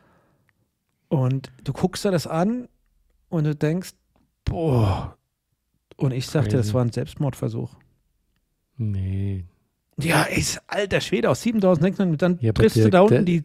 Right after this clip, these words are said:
Speaker 1: das ist ja keine Briefmarke, das ist
Speaker 2: Ja,
Speaker 1: ja
Speaker 2: aber
Speaker 1: hier
Speaker 2: weißt du, wie schwer das ist, das Ding zu treffen? Wär's wirklich ein Selbstmordversuch
Speaker 1: Sag ich
Speaker 2: gewesen,
Speaker 1: doch.
Speaker 2: hätte er ja nur nebendran fliegen müssen.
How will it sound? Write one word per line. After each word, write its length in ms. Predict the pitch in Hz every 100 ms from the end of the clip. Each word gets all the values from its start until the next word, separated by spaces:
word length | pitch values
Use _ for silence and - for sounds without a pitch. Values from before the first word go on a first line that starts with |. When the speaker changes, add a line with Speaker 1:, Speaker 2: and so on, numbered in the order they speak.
| -
Speaker 1:
das 280 | 165 165 185
ist 120 | -
ja 120 | 180
keine 240 | 151 156
Briefmarke, 560 | 135 233 - 180 147 143
das 160 | 135 -
ist 80 |
Speaker 2:
Ja, 100 | 143
Speaker 1:
ja 60 | 175
Speaker 2:
aber 100 | 151
Speaker 1:
hier 60 | 131
Speaker 2:
weißt 280 | 165 143
du, 100 | 156 151
wie 100 | 139
schwer 300 | - 139 143
das 240 | 139 -
ist, 260 | 170 - 131
das 140 | -
Ding 180 | 139 143
zu 140 | -
treffen? 360 | 110 110 101 110
Wär's 200 | 117 110
wirklich 300 | 127 151 123
ein 80 | 120
Selbstmordversuch 640 | 131 - 143 131 135 123
Speaker 1:
Sag 160 | 214 202
ich 80 | 127
Speaker 2:
gewesen, 160 | 208
Speaker 1:
doch. 60 | 120
Speaker 2:
hätte 160 | 139 143
er 60 |
ja 80 | 131
nur 160 | 131 131
nebendran 480 | 135 131 123 139 151
fliegen 320 | 120 107 101
müssen. 320 | 92 101